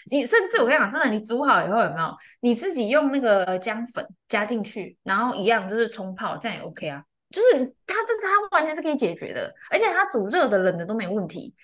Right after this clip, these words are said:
所以如果怕吃凉凉的、冰冰凉凉的东西的人，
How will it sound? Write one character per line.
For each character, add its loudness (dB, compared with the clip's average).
所 2
以 4
如 2
果 4
怕 0
吃 -2
凉 0
凉 -4
的、 -2
冰 -2
冰 0
凉 -4
凉 -8
的 -10
东 -10
西 -12
的 -10
人， -8